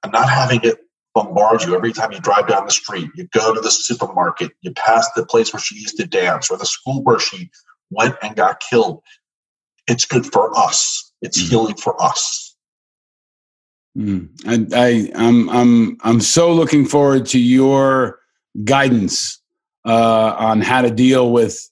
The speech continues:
Speaker 2: the, all of it, but especially the pain. You've experienced pain that, that most of us can't imagine, but I think everybody in America is experiencing a degree of pain right now and, and maybe some
Speaker 1: Crazy
Speaker 2: tra-,
Speaker 1: times.
Speaker 2: some tragedy, right?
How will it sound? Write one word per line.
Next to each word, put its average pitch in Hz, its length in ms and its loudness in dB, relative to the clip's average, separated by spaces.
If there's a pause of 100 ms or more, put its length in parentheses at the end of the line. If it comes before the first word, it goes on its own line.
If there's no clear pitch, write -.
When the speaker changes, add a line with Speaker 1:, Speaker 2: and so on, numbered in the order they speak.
(340)
Speaker 2:
the, 123 160 -2
all 113 320 2
of 90 100 -6
it, 82 200 -12
but 107 100 -6
especially 117 760 0
the 101 120 -2
pain. 123 380 4
You've 123 200 4
experienced 117 520 0
pain 117 240 4
that, 113 180 0 (100)
that 107 280 -2
most 110 320 2
of 113 60 0
us 110 140 -2
can't 117 220 2
imagine, 110 480 2
but 110 100 2
I 107 80 0
think 110 200 -2
everybody 135 420 4
in 117 80 0
America 113 640 0 (440)
is 104 120 -2
experiencing 123 720 2
a 113 60 2
degree 113 380 2
of 104 160 0 (120)
pain 107 420 2 (240)
right 98 220 0
now 82 280 -2 (260)
and, 107 300 2
and 110 160 4
maybe 123 220 2
some 156 160 2
Speaker 1:
Crazy - 160 0
Speaker 2:
tra-, 147 100 2
Speaker 1:
times. - 220 -2
Speaker 2:
some 117 140 -2
tragedy, 131 600 0
right? 110 300 0